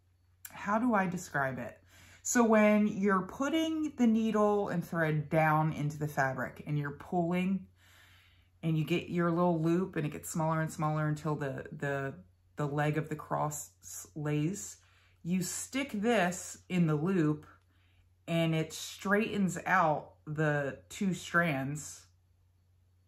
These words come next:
and you pull, and you pull it all the w-, you know, you're pulling your needle and thread from,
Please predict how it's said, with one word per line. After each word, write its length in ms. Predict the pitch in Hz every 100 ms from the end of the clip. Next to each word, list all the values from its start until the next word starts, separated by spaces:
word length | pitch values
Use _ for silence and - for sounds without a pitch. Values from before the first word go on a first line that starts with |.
| -
and 180 | 160 156
you 80 | 151
pull, 420 | - 180 170 165
and 400 | 165 160 151 - -
you 160 | 147
pull 300 | 151 - 180
it 140 | 170 -
all 200 | 156 156
the 100 | 170
w-, 160 | 180 - _ _
you 80 | 175
know, 100 | 143
you're 120 | 135
pulling 400 | 143 - 160 160
your 300 | 160 156 -
needle 320 | 160 156 151
and 160 | 160 156
thread 260 | - 147 143
from, 340 | 147 143 -